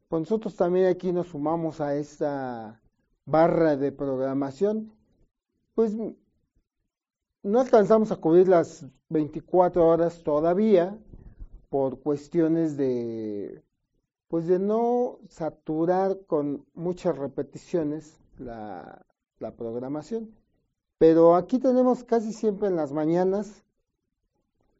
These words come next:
diferentes contenidos que poco a poco vamos haciendo que sean más y más interesantes y más atractivos. Y bueno, el día de hoy vamos a hablar un poquito de,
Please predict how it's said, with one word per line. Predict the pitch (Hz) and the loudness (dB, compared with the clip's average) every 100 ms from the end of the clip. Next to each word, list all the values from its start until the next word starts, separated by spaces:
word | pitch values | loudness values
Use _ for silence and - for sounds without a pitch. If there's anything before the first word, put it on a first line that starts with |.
| _ | _
diferentes | 151 143 175 196 214 247 | -8 -2 0 0 0 -2
contenidos | 175 147 - 147 170 175 180 - | -2 -4 -2 -2 2 2 0 -2
que | - 165 190 - _ _ _ _ - | -2 -2 -2 -10 _ _ _ _ -6
poco | 170 185 | -2 0
a | 160 | 0
poco | 180 175 | 0 0
vamos | 165 165 156 | 0 0 -4
haciendo | 147 - 156 156 160 | -8 -4 -4 -2 -6
que | - | -6
sean | 131 156 147 151 151 - _ _ - | -8 -4 -4 -4 -6 -10 _ _ -12
más | 127 143 170 180 175 | -6 -4 -4 -4 -10
y | 135 | -12
más | 127 135 143 139 | -10 -8 -8 -10
interesantes | 135 127 120 120 143 139 - | -12 -8 -8 -8 -12 -14 -16
y | 123 | -14
más | 127 127 | -12 -10
atractivos. | 127 113 107 - 107 113 _ _ _ _ _ _ _ _ _ _ _ _ | -12 -10 -14 -14 -18 -18 _ _ _ _ _ _ _ _ _ _ _ _
Y | 175 | 2
bueno, | 180 220 220 - | 4 6 4 2
el | 190 | 8
día | 240 | 10
de | 262 | 12
hoy | 240 | 12
vamos | 240 240 233 208 | 12 8 4 2
a | |
hablar | 156 170 190 196 | 2 4 2 2
un | 196 185 | -4 -6
poquito | - - - 151 180 175 | -6 -6 -10 -2 0 2
de, | 143 160 185 202 | 4 2 2 -4